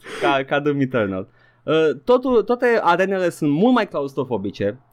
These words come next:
au environmental damage, au, uh, environmental enemy nou, care este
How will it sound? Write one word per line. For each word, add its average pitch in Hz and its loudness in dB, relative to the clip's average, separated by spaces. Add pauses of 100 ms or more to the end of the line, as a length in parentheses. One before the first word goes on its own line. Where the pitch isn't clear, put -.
au 120 0
environmental 131 0
damage, 127 -2 (160)
au, 151 2
uh, 127 2
environmental 143 0
enemy 170 2
nou, 147 2 (120)
care 123 -6
este 127 -2